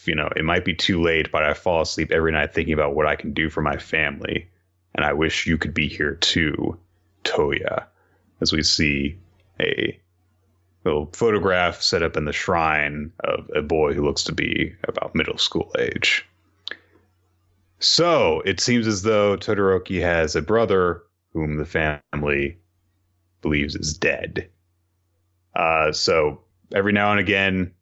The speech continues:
I bring it up on the podcast, the whole is like, there's a theory that Dabi is related to the Todoroki family.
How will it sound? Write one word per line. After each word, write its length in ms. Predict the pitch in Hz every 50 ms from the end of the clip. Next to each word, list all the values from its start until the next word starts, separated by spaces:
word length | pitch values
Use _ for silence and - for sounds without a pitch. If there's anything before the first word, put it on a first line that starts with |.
| _ _ _ _ _ -
I 60 | -
bring 180 | - - 80 78
it 60 | 80
up 100 | 76 -
on 100 | - 78
the 60 | 78
podcast, 600 | - 73 78 78 78 78 - 82 78 78 78 78 -
the 80 | 85
whole 160 | 80 80 76 76
is 80 | 76
like, 200 | 80 76 73 -
there's 200 | - 82 76 73
a 140 | 71 - -
theory 340 | - 85 85 82 85 85 82
that 180 | 78 73 71 -
Dabi 280 | 78 73 73 73 73 71
is 120 | 71 73
related 260 | 78 73 73 71 69
to 60 | - -
the 100 | - -
Todoroki 520 | - 80 76 76 76 90 90 - 85 80
family. 520 | - 95 90 87 85 85 85 85 82 80